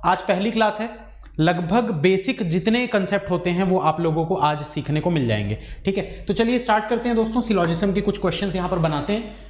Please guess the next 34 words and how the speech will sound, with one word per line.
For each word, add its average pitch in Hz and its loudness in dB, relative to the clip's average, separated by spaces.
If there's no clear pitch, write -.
और 185 2
आप 185 4
लोग 214 -2
answer 185 2
देते 214 2
जाइएगा 208 2
कि 226 -2
answer 175 0
क्या 170 0
हो 135 0
रहा 107 -4
है। 98 -10
चलिए 226 2
तो 247 0
ये 254 2
पहला 247 2
question 247 -2
है, 254 2
लेकिन 240 2
पहले 214 2
question 226 -2
के 220 0
पहले 214 2
मैं, 220 0
अ, 185 4
कुछ 190 -4
नए 175 2
students 185 0
होंगे 185 2
उनको 180 0
basic 165 2
बता 175 2
देता 160 -2
हूँ। 208 -4